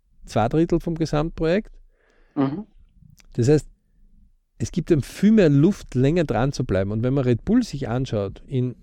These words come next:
Speaker 1: Eishockey, in Fußball, in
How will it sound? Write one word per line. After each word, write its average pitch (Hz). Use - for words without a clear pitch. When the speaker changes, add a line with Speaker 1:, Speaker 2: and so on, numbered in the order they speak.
Speaker 1:
Eishockey, 117
in -
Fußball, 120
in 139